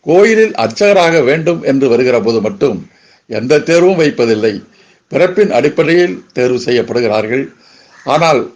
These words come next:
மருத்துவர்களாக வர வேண்டும் என்கிறவர்கள் தேர்வு எழுத வேண்டும் என்று கட்டாயப்படுத்துகிறார்கள்.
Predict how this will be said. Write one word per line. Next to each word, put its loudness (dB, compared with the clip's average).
மருத்துவர்களாக 2
வர 4
வேண்டும் 0
என்கிறவர்கள் -2
தேர்வு 2
எழுத 2
வேண்டும் -2
என்று -4
கட்டாயப்படுத்துகிறார்கள். -6